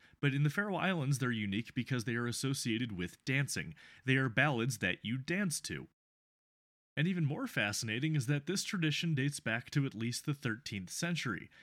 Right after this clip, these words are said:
and is based in the skaldic tradition of telling stories through song and performance. So at least in the context of Nordic music,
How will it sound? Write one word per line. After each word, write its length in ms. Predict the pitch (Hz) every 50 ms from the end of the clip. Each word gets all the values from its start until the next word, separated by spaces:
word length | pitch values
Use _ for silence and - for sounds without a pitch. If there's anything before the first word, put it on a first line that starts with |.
| - - _ _ -
and 220 | 147 196 233 254
is 140 | 254 170 -
based 340 | - 135 143 160 147 - 151
in 80 | 151
the 60 | 147
skaldic 440 | 135 - - - 156 185 196 190 -
tradition 480 | - - 127 110 107 107 - 143 139 131
of 220 | 107 123 131 123
telling 320 | - 123 123 135 143 143 139
stories 420 | - - 131 113 113 120 123 -
through 220 | - - 113 127
song 340 | 110 - 123 98 90 92 90
and 160 | 87 85 87
performance. 560 | - 92 - - 180 180 123 85 - - - - - - - - - - -
So 220 | - - 202 190
at 120 | 190 185 190
least 240 | 226 254 220 - -
in 60 | 165
the 80 | 147 139
context 480 | - 151 156 147 - 151 143 - -
of 100 | 117 101
Nordic 320 | 107 147 202 208 156 - 110
music, 300 | 101 95 82 95 95